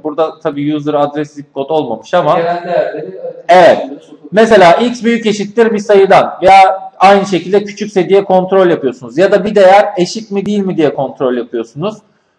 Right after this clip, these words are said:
Speaker 1: Burada yalnızca şu küçüktür ve büyüktür işaretleri sıkıntı yaratıyor. Neden? Çünkü zaten taglerimiz de küçük ve büyüktürle başlıyor ya.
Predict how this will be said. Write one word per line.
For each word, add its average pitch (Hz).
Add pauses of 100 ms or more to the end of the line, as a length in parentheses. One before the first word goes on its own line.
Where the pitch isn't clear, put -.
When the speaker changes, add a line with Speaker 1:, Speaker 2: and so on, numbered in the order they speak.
(120)
Speaker 1:
Burada 240
yalnızca 226
şu 220
küçüktür 226
ve 202
büyüktür 220
işaretleri 185
sıkıntı 196
yaratıyor. 156 (420)
Neden? 196
Çünkü 202
zaten 196
taglerimiz 196
de 170
küçük -
ve 175
büyüktürle 185
başlıyor 180
ya. -